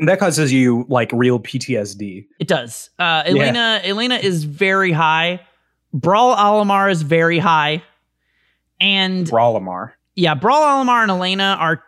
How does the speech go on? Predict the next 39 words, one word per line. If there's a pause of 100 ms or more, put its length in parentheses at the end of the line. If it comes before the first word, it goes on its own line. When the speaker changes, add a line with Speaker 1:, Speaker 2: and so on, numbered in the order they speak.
(140)
Speaker 2:
I
think,
two
Speaker 1:
Brawl
Olimar.
Speaker 2:
of
the
<laughs>
Brawl (100)
Speaker 1:
Say
Speaker 2:
Olimar.
Speaker 1:
Brawl
Olimar.
Speaker 2:
It's
Speaker 1:
Brawl
Olimar.
Speaker 2:
Bra-, (140)
Brawl
Olimar. (320)
It's
gotta
have
both. (460)
Speaker 1:
<laughs>
Speaker 2:
Um, (240)
but,
uh, (140)
those
are
two
of
the
most, (100)
uh,
atrociously
designed
characters
that
were